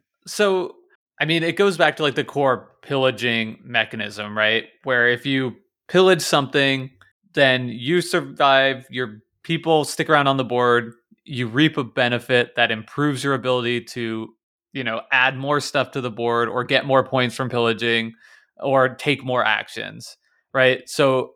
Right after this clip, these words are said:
it's to the victor go the spoils, and you may get points for losing. Uh, and maybe you're the low-key person, so you're, like, kind of okay with that or, or whatever. I mean, and the low-key strategy can be super viable or even overpowering for a lot of, like, new player groups.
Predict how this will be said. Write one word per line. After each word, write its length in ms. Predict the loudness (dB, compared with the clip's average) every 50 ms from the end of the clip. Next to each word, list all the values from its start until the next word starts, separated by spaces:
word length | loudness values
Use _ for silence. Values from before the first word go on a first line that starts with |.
| _ _
it's 220 | -8 -8 -8 -8 -12
to 240 | _ 4 6 6 6
the 80 | 6
victor 720 | 4 2 0 0 2 2 4 4 4 4 2 0 -4 _ _ _ _ _ _ -10 -2
go 220 | 2 2 4 4
the 100 | 2 0
spoils, 760 | -2 -4 -6 -2 0 2 2 4 4 2 2 0 -2 -4 -8 -16 _ _ _ _ _ _ _ _
and 240 | -2 0 0 -2 -4
you 180 | -2 0 0 2
may 200 | 4 4 4 6
get 240 | 4 2 0 0 -4 _ _ _ _ _
points 480 | 2 4 4 6 4 2 0 -4 -8 -12
for 260 | -8 -4 -2 -2 -2
losing. 680 | 0 0 -2 -2 0 0 0 0 0 -2 -4 -6 -10 -12 _ _ _ -2
Uh, 260 | 0 2 2 2 0
and 100 | 0 2
maybe 220 | 2 2 2 2 0
you're 100 | 0 0
the 80 | 0
low-key 380 | 2 2 2 2 2 0 -4 -4
person, 340 | -2 -2 -2 -2 -2 -6 -6
so 100 | -4 -2
you're, 80 | 0
like, 160 | 0 0 -2 -2
kind 200 | -2 0 0 0
of 100 | 0 -2
okay 300 | -4 -2 2 2 2 4
with 160 | 2 2 2
that 260 | 4 4 4 4 4
or, 80 | 2 -2
or 280 | -2 -2 -2 0 0 0
whatever. 560 | 2 2 2 2 2 2 2 2 2 0 -2 _ -20 _ _ 0
I 40 | 2
mean, 120 | 4 4
and 120 | 4 4 4
the 60 | 6
low-key 260 | 6 6 4 2 0 0
strategy 320 | 0 0 0 2 0 -4
can 140 | -4 -4 -4
be 120 | -4 -4
super 380 | -6 -6 -8 -8 -6 -6 -6 -4
viable 380 | -2 0 0 0 -2 -2 -4 0
or 120 | 2 4
even 180 | 4 4 4 4
overpowering 880 | 2 0 0 -2 -2 0 0 0 0 0 -2 -6 -8 -8 -12 -18 -20 _
for 240 | _ -6 -6 -4 -2
a 80 | 0
lot 200 | 2 4 4 2
of, 140 | 2 -2 -2
like, 140 | -4 -4 -4
new 240 | -4 -6 -6 -6 -6
player 320 | -4 -4 -2 -2 -2 -4
groups. 360 | -4 -8 -10 -10 -12 -16 -20